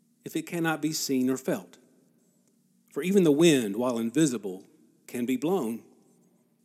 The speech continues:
and a virus, naked to the eye, can be felt, as many of us can personally attest to.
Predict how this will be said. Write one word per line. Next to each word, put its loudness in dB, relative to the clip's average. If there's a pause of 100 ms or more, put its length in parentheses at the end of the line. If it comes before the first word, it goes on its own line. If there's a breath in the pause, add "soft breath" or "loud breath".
(120)
and -6
a -6
virus, -2
naked -6
to -14
the -6
eye, -6 (580)
can -8
be -6
felt, -8 (640)
as -12
many -2
of -6
us -8 (300)
can -10
personally -10
attest -12
to. -16